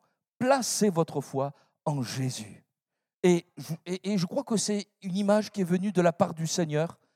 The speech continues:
Et je lui dis, « À chaque fois que vous regardez par la fenêtre, vous qui êtes atteinte de ce cancer, eh bien, et que vous voyez ce roc, pensez, ma foi, elle est placée en Jésus-Christ, sur le rocher. Moi, je peux trembler, le rocher, il tremble pas. » Euh, cinq ans plus tard, je suis revenu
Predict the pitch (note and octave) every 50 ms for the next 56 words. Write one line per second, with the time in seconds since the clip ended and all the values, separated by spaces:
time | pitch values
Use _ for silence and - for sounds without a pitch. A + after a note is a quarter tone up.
0 | _ _ _ _ - C3 C3 E3 F#3 E3 G#3 G3 D#3+ - G#3+ G#3+ - A3+ G#3 F3
1 | D#3 D3+ D#3 E3 D3+ E3 F3+ E3+ F#3 E3+ E3 F#3 F3+ - - E3 E3 E3+ D#3+ -
2 | - E3+ E3 D#3+ - - - - _ _ _ _ _ - B2 C#3+ G#3 A#3+ F#3+ -
3 | - F3 E3 - E3 D#3 - F3+ E3+ D#3 C#3 D3 C#3 - - - D#3+ C#3+ - -
4 | D#3+ D#3 C#3 C3 - _ _ - - _ _ - C3 B2 C3+ E3 D#3+ D3 - -
5 | C#3 C3 C3 C3+ E3 F3 E3+ E3 - - D#3 D#3+ F3+ - - - - _ _ -
6 | D#3+ F3 D#3+ - - F3+ F3 D#3 - _ _ - C#3 D#3 D3 - - C3 D3 C#3+
7 | C3+ B2+ - - A#2 - - - A#2+ A#2+ A2 A#2+ B2 - A#2 - - - A2+ -
8 | - - - _ _ _ - - - D3 - C#3+ C3 C3+ C3 - - C3+ C#3 E3
9 | D#3+ - - D#3 D3 - - C#3+ C#3 - C#3+ C#3+ - _ _ - C3+ C#3 A#2+ B2+
10 | A#2+ - - B2 A2+ - B2 A#2 A2+ G#2+ G#2 - - - - - _ _ _ _
11 | _ _ _ _ _ _ _ _ _ _ _ _ _ _ _ _ _ - - C#3+
12 | C#3 C#3 C#3 - _ _ _ _ - - - - A3 G#3 - G3 F#3 - - D#3+
13 | - F#3+ G3 G3+ - - D3 D3 - - - D3+ - - D3+ B2+ C3 C3+ C#3 C#3+
14 | D#3 F3+ G#3+ A3